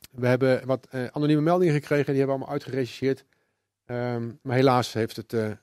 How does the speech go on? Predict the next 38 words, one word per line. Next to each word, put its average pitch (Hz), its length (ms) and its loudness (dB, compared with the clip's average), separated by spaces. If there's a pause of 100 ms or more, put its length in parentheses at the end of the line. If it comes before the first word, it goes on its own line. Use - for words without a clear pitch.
dit, 110 260 -6
eh, 110 80 -2
programma 104 380 -8
niet 113 160 -6
geleid 107 300 -2
tot - 280 -10
het, - 80 -10
eh, 104 220 -2 (520)
zeg 107 200 -10
maar, 107 80 -6
het - 80 -10
vinden 117 280 -2
van, 104 360 2
eh, 101 140 0
van 113 140 -2
de 143 80 6
dader. 120 420 6 (1600)
Ehm, 156 520 4 (100)
daarnaast 170 440 -2
hebben 165 200 -2
wij 165 140 2
nog, 151 280 -2
ehm, 120 320 6 (260)
eh, 127 260 2
de 135 280 -2
preventieactie 135 640 -2
van 131 160 -2
de 127 60 -2
Witte 143 200 -2
Voetjes. 208 500 -2 (340)
Oké, - 120 -4
jij 165 120 2
heeft 143 140 -2
zo'n 147 80 -4
ding 135 140 0
meegenomen, 175 460 0
geloof 185 180 4
ik. 233 180 -4